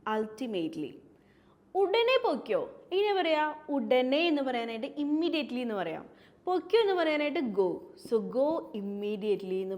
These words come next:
പറഞ്ഞു കഴിഞ്ഞാൽ വേഗം പൊയ്ക്കോ എന്നാണ് ട്ടോ. ഉടനെ പൊയ്ക്കോ എന്നാണേ. അടുത്തിടെ എങ്ങനെ പറയാൻ പറ്റും? അടുത്തിടെ recently. അടുത്തിടെ recently. തീർച്ചയായും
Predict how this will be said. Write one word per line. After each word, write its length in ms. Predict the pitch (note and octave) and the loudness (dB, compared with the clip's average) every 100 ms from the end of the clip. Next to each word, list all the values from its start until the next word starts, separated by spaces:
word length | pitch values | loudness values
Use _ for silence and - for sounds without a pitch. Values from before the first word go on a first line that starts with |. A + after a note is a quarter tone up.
| F#3+ | -6
പറഞ്ഞു 220 | F3 F3+ | -6 -6
കഴിഞ്ഞാൽ 440 | F3+ E3+ E3+ E3+ F#3+ F4 - - - - - - | -6 -6 -6 -4 0 0 -2 -8 -18 -20 -8 0
വേഗം 320 | F#3+ F3+ F#3 F#3 | 0 0 -2 -6
പൊയ്ക്കോ 400 | F3 - F3 F3 | -10 -6 -4 -2
എന്നാണ് 380 | G#3 F#3 E3+ E3 | -2 -4 -4 -4
ട്ടോ. 120 | G3 E3+ - - | -4 -6 -8 -8
ഉടനെ 320 | F#3 A3 A3 A3 | -4 -2 -2 -4
പൊയ്ക്കോ 260 | G3 - F3+ | -6 -4 -4
എന്നാണേ. 300 | F3+ E3 B3+ B4 - - - _ - - - _ F#4+ | -4 -4 -4 -6 -12 -20 -20 _ -20 -20 -20 _ 6
അടുത്തിടെ 640 | A4+ B4 C5 - F4+ G3 D#3+ - - - _ - | 8 6 4 0 0 0 -2 -8 -20 -20 _ -4
എങ്ങനെ 200 | F4 E4 | -2 0
പറയാൻ 240 | D4+ C#4 C4 | 0 0 0
പറ്റും? 260 | B3 B3 B3 - - - | -2 -2 -6 -10 -4 0
അടുത്തിടെ 540 | C#4+ D#4+ - G4 A#3+ G#3+ D#4 - B3+ D4 | 2 0 0 0 2 0 -4 -10 -4 2
recently. 760 | E4 F4+ E4+ C#4+ G#3+ F3+ D#3+ - - - - _ - - B3+ | 4 4 2 0 0 -2 -4 -8 -14 -20 -20 _ -20 -6 0
അടുത്തിടെ 640 | C4 D#4 - - G#3 F#3 C4+ - - - G#3+ | 0 0 -4 0 2 2 0 -4 -16 -14 -6
recently. 800 | A#3 B3+ C4+ C4+ G#3 F3+ F3 E3 E3 - - - - - _ _ _ _ _ _ _ - | -4 -2 -6 -6 -6 -4 -4 -6 -10 -16 -16 -18 -18 -20 _ _ _ _ _ _ _ 0
തീർച്ചയായും 880 | G4 G#4+ G#4+ - A#4+ G#4+ C4+ F#3 D#3 | 4 4 0 0 2 4 2 0 -4